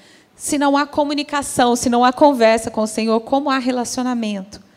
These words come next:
E se nós não estamos aqui por causa de uma religião, é por relacionamento, e não vamos orar, não vamos falar com Ele, como vai ter esse relacionamento, né? Como vai ter, tá bom? Então, muito importante a comunicação.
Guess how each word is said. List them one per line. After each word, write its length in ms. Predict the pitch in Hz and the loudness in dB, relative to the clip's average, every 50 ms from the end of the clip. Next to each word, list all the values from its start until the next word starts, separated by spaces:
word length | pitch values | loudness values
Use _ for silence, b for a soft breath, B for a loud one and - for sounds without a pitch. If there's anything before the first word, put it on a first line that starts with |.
| B B B B B B B | B B B B B B B
E 60 | 247 | 0
se 140 | - - 330 | 4 4 6
nós 200 | 294 294 320 349 | 6 8 6 6
não 120 | 339 392 440 | 6 4 2
estamos 360 | 453 - - 359 330 320 320 | 2 4 2 2 4 4 4
aqui 180 | 285 - 320 | 2 2 2
por 140 | - - 269 | -2 -2 0
causa 260 | 254 269 262 277 320 | 4 4 4 4 4
de 80 | 254 294 | 2 0
uma 120 | 285 302 | 0 0
religião, 600 | 311 320 330 302 349 320 262 302 277 233 208 202 196 B B B B B | 0 0 2 2 2 2 4 4 4 4 4 2 0 B B B B B
é 80 | - | -4
por 200 | - - 294 311 | -2 0 4 4
relacionamento, 1080 | 320 370 359 359 359 - - 339 359 381 381 349 294 269 233 208 190 190 - 202 190 190 b b b b b b b | 6 6 6 6 4 4 2 2 2 2 2 2 2 2 2 2 -2 -4 -6 -8 -8 -8 b b b b b b b
e 120 | b 247 247 | b 2 6
não 200 | 247 269 320 330 | 8 8 8 10
vamos 280 | 349 339 330 370 - | 10 8 8 8 8
orar, 320 | 349 330 311 294 269 254 247 | 8 10 10 10 8 8 6
não 140 | 262 269 262 | 4 4 4
vamos 260 | 302 294 285 294 - | 4 4 2 2 0
falar 260 | - 262 254 247 254 | 0 2 2 2 0
com 200 | - 254 233 240 | 2 2 2 4
Ele, 320 | 262 285 330 330 349 330 - - _ _ _ _ _ _ | 4 4 2 2 -2 -4 -8 -14 _ _ _ _ _ _
como 360 | - - 339 381 440 453 440 381 | -8 -4 -2 -2 0 2 2 4
vai 180 | 381 370 359 | 4 2 2
ter 120 | 370 370 370 | 2 -2 -2
esse 160 | 349 - 349 | 0 0 0
relacionamento, 1000 | 330 330 330 320 320 311 302 294 294 285 254 226 220 208 202 202 - - - _ _ _ - | 0 0 -2 -4 -4 -4 -6 -4 -4 -2 -2 -4 -4 -6 -8 -12 -16 -20 -20 _ _ _ -8
né? 280 | 208 226 262 349 415 - b b b b b b b b - | -4 -4 -4 -4 -6 -10 b b b b b b b b -2
Como 380 | - 349 403 466 466 480 427 | 2 4 4 4 4 2 0
vai 160 | 359 381 381 370 | 0 0 -2 0
ter, 340 | 370 302 226 190 180 196 - - - _ _ _ - | 0 0 0 0 -2 -8 -16 -20 -20 _ _ _ -6
tá 100 | - 202 | -6 0
bom? 320 | 202 233 247 294 339 - B B B B | 4 6 6 6 6 2 B B B B
Então, 200 | 220 - 269 277 | -2 2 2 2
muito 340 | 285 277 285 320 359 349 359 | 2 2 0 0 0 0 -4
importante 460 | 311 - 330 320 320 320 294 285 302 | 0 2 2 2 2 2 0 -2 0
a 40 | 302 | 0
comunicação. 760 | - 302 277 294 285 285 - 285 285 285 - 220 190 175 170 | 0 0 0 0 -2 -2 -2 -2 -4 -2 0 0 -2 -2 -4